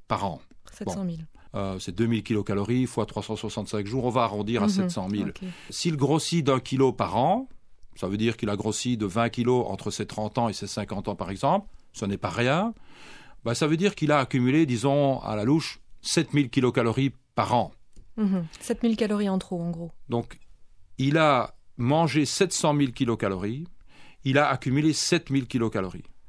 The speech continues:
Speaker 1: Ce qui veut dire qu'il a régulé son alimentation à quatre-vingt-dix-neuf pour cent. C'est quand même phénoménal, c'est
Speaker 2: Ouais.
Speaker 1: formidable. Donc, notre organisme est quand même vachement bien régulé. Mais évidemment, si on le pousse dans ses derniers retranchements,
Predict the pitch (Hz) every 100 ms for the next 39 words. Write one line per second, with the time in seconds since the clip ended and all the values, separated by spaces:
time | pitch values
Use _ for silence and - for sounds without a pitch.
0 | - - - - 143 165 143 151 196 -
1 | 151 151 143 110 151 180 170 175 165 143
2 | 135 131 131 123 117 - 180 170 113 127
3 | 185 175 156 170 185 - 208 - 220 156
4 | - - - - 127 143 - 131 127 143
5 | 98 - - - 226 104 107 151 160 101
6 | 135 143 - 165 170 - 127 120 110 123
7 | 180 120 123 131 180 165 - - - -
8 | - - - - 175 - 151 131 127 120
9 | 110 107 92 - - - - - - 120
10 | 123 120 123 151 185 - 123 117 - 185
11 | 196 160 - - - 110 - 104 147 156
12 | 147 131 127 120 - 127 147 196